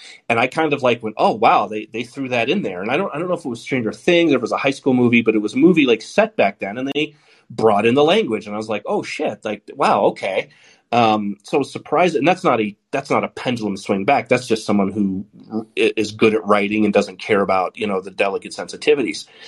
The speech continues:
So it's not necessarily that things revert. I think that things evolve, and, you know, like I said, we're, the political right tolerates so much because we have to. We tolerate the fact that most of the musicians we listen to probably hate us,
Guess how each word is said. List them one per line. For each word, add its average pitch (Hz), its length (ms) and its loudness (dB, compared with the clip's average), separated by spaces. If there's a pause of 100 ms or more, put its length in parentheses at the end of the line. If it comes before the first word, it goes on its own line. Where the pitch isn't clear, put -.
(420)
So 147 380 4
it's 165 160 -8
not 226 180 0
necessarily 139 580 0
that 110 220 -2
things 113 380 -2
revert. 104 760 -2 (500)
I 123 100 2
think 170 200 0
that 160 100 4
things 131 360 -2
evolve, 104 480 2
and, 101 280 0 (380)
you - 360 -2
know, 123 140 4
like 113 260 0
I 113 60 2
said, 127 400 2
we're, 113 280 -2 (600)
the 131 80 -10
political 208 360 4
right 139 220 2
tolerates 107 580 0
so 107 180 0
much 101 260 -2
because 92 260 -8
we 90 120 -10
have 104 280 -2
to. - 220 -14 (400)
We 104 80 -4
tolerate 123 380 0
the 127 60 -14
fact 113 260 0
that 98 60 -6
most 120 320 0
of 113 120 0
the 110 40 -2
musicians 107 540 -4
we 101 80 -2
listen 98 320 -4
to 98 140 -12
probably 92 340 0
hate 95 300 -6
us, - 240 -10